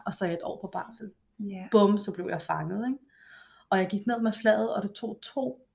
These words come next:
Speaker 1: cirka to år for mig overhovedet at forstå, at jeg var nede med flaget. Så jeg nåede jo ligesom at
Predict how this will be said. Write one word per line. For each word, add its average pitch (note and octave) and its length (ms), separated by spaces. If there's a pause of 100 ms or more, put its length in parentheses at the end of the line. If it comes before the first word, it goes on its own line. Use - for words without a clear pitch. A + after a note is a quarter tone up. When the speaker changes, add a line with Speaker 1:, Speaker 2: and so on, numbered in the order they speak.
(480)
Speaker 1:
cirka B3+ 340 (100)
to - 140
år - 460 (140)
for G3 120
mig G#3 180
overhovedet G#3 400
at G#3 80
forstå, A#3 480
at G3+ 200
jeg F3+ 140
var F3 60
nede F3 200
med F#3 200
flaget. - 240
Så G3+ 120
jeg F#3+ 140
nåede G3 460
jo A3+ 60
ligesom G3 500
at F3 240